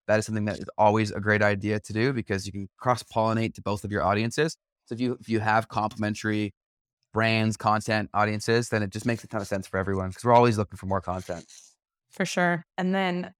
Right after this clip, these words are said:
Speaker 2: going off of that, something that a lot of people might not be able to do, but if you have it in your budget, do it. Ads. Buy some ads. Like, it's so easy to do. Well, if you, like I said, <laughs> if you have the budget, it's really easy to do, but just put some money behind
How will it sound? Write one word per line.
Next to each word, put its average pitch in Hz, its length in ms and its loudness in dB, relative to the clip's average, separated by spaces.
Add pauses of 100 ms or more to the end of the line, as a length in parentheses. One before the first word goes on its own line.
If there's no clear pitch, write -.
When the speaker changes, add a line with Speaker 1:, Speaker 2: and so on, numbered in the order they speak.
(160)
Speaker 2:
going 202 240 0
off 180 140 -4
of 151 140 -8
that, 185 420 4 (460)
something 196 360 0
that 170 280 4
a 175 60 -6
lot 185 100 4
of 180 60 -2
people 175 300 -2
might 170 280 0
not 180 140 -2
be 165 120 -2
able 151 180 -4
to - 140 -10
do, 160 240 0
but 151 220 -2
if - 160 -4
you 165 100 -6
have 156 200 2
it 160 120 -2
in - 60 -8
your 151 100 -4
budget, 180 400 0
do 156 180 -2
it. 196 160 0 (380)
Ads. 175 480 0 (260)
Buy 180 140 4
some 220 140 0
ads. - 480 -4 (180)
Like, 190 300 0
it's - 240 -4 (100)
so 247 400 2
easy 214 300 2
to 190 100 0
do. 160 440 0
Well, 143 220 -2
if - 100 -12
you, - 60 -16 (120)
like 160 140 -2
I 147 60 -2
said, - 160 -8
<laughs> - 20 -4
if 131 100 -8
you 185 60 -8
have 220 180 6
the 208 60 0
budget, 156 380 -2
it's 147 140 -8
really 156 200 2
easy 151 240 -2
to 139 60 -2
do, 135 200 -4
but 170 160 -4
just - 180 -6
put 226 160 -4
some 226 240 2
money 175 220 2
behind 160 640 -2